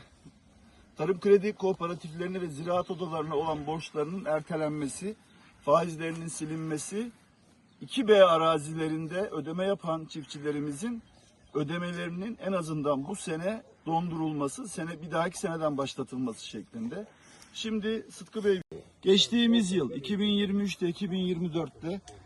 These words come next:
girdi maliyetlerindeki anormal fiyat artışları, akaryakıt, gübre, ilaçlama ve işçilik maliyetleri. Bu yıl, e, tarım işçilerinin gündelik, e, yevmiyesinin iki bin liradan aşağı olmayacağı söyleniyor.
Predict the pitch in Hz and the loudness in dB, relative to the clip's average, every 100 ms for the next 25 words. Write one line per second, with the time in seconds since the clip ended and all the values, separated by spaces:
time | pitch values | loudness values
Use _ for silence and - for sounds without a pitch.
0 | - 151 156 185 165 156 156 156 - 151 | -4 -2 0 0 2 2 0 -2 -4 -4
1 | 151 151 151 185 185 - 139 147 147 160 | -4 -4 -6 -4 -4 -4 -6 -6 -4 -4
2 | 160 - 151 - 131 107 - 110 104 92 | -4 -6 -6 -6 -8 -6 -10 -10 -10 -10
3 | 120 120 139 131 131 127 143 139 - 143 | -10 -6 -6 -4 -4 -4 -8 -10 -10 -10
4 | 135 131 143 147 135 127 135 135 - - | -8 -8 -6 -6 -6 -6 -4 -4 -6 -8
5 | 151 165 165 _ - - 160 160 156 - | -4 -4 -4 _ -20 -6 -2 0 2 2
6 | 180 196 147 127 113 107 117 113 156 208 | 2 2 2 2 2 -4 -4 -2 2 4
7 | 202 214 - - - - 214 185 139 143 | 4 2 -12 -20 -20 -20 -10 -4 -2 0
8 | 143 143 139 139 135 131 170 180 196 165 | 0 2 2 2 2 0 0 2 2 -2
9 | - 151 147 139 143 185 214 - 147 151 | -4 -6 -4 -4 -2 -4 -6 -8 -4 -2
10 | 156 170 - - 123 135 135 147 165 156 | -2 -6 -10 -8 -2 -2 0 0 0 0
11 | 151 143 - 190 - 147 190 165 165 156 | -2 -4 -4 -8 -8 -6 -4 -2 -2 -2
12 | 151 156 151 127 156 156 151 147 143 117 | -2 -2 -2 -2 -2 0 0 -2 -4 -2
13 | 117 110 104 101 95 90 | -4 -4 -6 -6 -6 -10